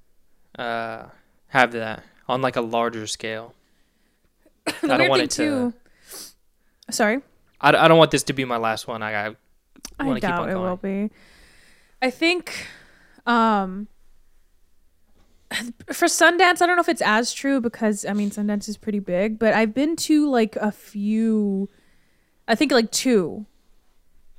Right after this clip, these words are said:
Speaker 2: two, uh, of the South by ones where I just happened to get in.
Speaker 1: Mm-hmm.
Speaker 2: Um, and w-, one of them was on a streaming service, and then another one I've never heard of again. So it's kind of like,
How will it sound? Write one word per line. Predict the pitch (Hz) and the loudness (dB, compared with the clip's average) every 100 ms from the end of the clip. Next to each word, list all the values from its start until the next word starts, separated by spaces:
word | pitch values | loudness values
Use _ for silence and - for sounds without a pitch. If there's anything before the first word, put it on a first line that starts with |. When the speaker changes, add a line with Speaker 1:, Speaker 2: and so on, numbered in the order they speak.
| - | -12
Speaker 2:
two, | - 285 294 269 240 | -2 2 4 6 6
uh, | 220 208 190 | 6 4 2
of | 214 214 | -2 -2
the | |
South | 214 214 214 | 0 2 2
by | 262 | 2
ones | 254 269 247 | 4 2 2
where | |
I | 214 | 0
just | 214 - | -2 -2
happened | 208 220 220 | 0 0 -2
to | 240 | -2
get | 202 | -2
in. | 185 180 233 269 - - _ _ - | -2 -4 -6 -8 -12 -20 _ _ -6
Speaker 1:
Mm-hmm. | 165 | -2
Speaker 2:
Um, | 214 202 190 180 214 233 _ | 0 0 -4 -10 -14 -16 _
and | 247 240 | -2 0
w-, | 240 226 | 2 2
one | 247 330 | 2 4
of | 349 294 | 2 2
them | 302 269 | 2 4
was | 254 226 | 0 0
on | 226 | 0
a | 214 | 0
streaming | - 226 220 202 | -2 -4 -4 -4
service, | 208 190 185 202 - - 220 | -6 -6 -6 -8 -12 -14 -8
and | 214 | -4
then | 202 | -4
another | 208 214 226 | -2 -2 0
one | 220 208 | 0 0
I've | 202 196 | -4 -6
never | 202 202 196 | -6 -4 -6
heard | - 190 | -8 -4
of | 220 269 | -2 0
again. | 277 294 311 | 0 0 -2
So | - 240 | -2 -2
it's | 220 | -2
kind | - 247 254 | -2 -2 -2
of | 247 | -2
like, | 247 214 - | -2 -4 -8